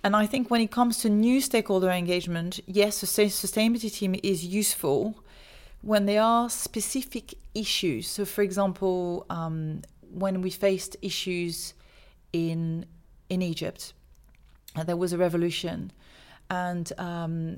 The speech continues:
we were heavily criticized by N G Os for shutting down the network. But the government asked us to. And you know what? We only have a license to operate there because the government give us a license. So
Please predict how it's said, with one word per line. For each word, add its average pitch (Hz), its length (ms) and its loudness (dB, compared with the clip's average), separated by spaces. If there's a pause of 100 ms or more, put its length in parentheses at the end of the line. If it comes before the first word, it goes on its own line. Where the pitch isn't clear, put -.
(140)
we 202 180 -2
were 185 140 2
heavily 190 320 -2
criticized 180 580 -4
by 175 160 0
N 170 120 -2
G 180 220 0
Os 170 500 -4 (380)
for 180 280 2
shutting 185 340 -2
down 160 220 -2
the 156 80 -4
network. - 500 -6 (1300)
But 190 140 0
the 190 60 -2
government 185 560 2
asked 151 260 -4
us 147 160 -8
to. - 200 -12 (600)
And 160 160 -2
you 180 100 0
know 180 100 0
what? 170 260 0
We 170 160 2
only 180 140 0
have 170 180 -2
a 160 60 -4
license 165 460 0
to 170 100 0
operate - 340 -4
there 147 160 -4
because 151 280 -6
the 165 60 -2
government 147 600 -4
give 156 200 -2
us - 160 -10
a 143 60 -4
license. 143 480 -4
So 160 300 0